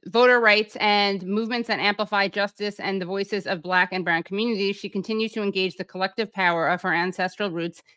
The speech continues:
and her learning to shift and empower marginalized communities for equitable, sustainable change. We are also bringing on Sa-, uh, Saba Sayed, who is a student at Michigan State. Uh, she is a Palestinian American,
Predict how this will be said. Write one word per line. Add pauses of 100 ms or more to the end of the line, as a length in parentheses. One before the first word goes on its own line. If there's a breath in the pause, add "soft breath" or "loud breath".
(120)
and
her
learning
to
shift
and
empower
marginalized
communities
for
equitable, (240)
sustainable (180)
change. (340)
We
are
also
bringing
on
Sa-,
uh,
Saba
Sayed,
who
is
a
student (100)
at
Michigan
State. (460)
Uh,
she
is
a
Palestinian
American,